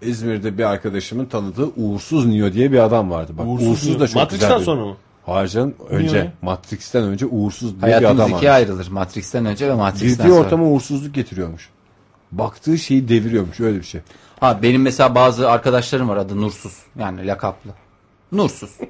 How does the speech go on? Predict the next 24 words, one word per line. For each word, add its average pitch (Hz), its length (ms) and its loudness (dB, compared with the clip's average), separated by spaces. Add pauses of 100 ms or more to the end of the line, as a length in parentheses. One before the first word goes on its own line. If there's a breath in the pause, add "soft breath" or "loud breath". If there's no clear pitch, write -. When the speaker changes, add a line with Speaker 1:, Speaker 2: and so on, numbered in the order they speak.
Speaker 3:
<laughs> - 240 -18
Hakikaten 120 520 0
konuştuğun 143 460 0
zaman 127 460 2
bütün 113 400 -8
insanın 113 440 -4
enerjisini, 104 800 2
şeyini 156 300 2
somurur 151 440 0
alır 165 240 2
gider 117 340 -2
Speaker 2:
Ben 165 100 4
Speaker 3:
yani. 180 100 4
Speaker 2:
kendime 180 440 0
bir 156 140 -2 (160)
ismimin 160 320 -6
önüne 156 260 -2
şey 151 220 -4
buldum. 107 200 -10 (280)
Çok 131 160 -4
güzel. 113 180 -8 (120)
Paranormal 135 640 -4
Oktay. 139 380 -12 (1040 soft breath)
Nasıl? 143 300 -2